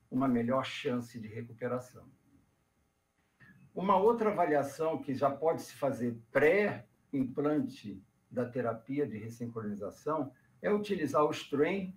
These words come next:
pelo speckle tracking na avaliação do posicionamento da, do eletrodo de marcapasso.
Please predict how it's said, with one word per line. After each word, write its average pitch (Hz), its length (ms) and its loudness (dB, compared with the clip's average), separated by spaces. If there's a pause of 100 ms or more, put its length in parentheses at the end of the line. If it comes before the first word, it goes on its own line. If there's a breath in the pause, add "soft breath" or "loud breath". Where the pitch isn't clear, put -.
(140)
pelo - 200 -6
speckle 165 540 -2
tracking 147 680 -2 (180)
na 160 140 4
avaliação 160 640 0
do 143 100 -4
posicionamento 170 1080 0
da, 151 260 2 (120)
do 135 120 -2
eletrodo 143 580 0
de 117 80 -6
marcapasso. 117 800 -4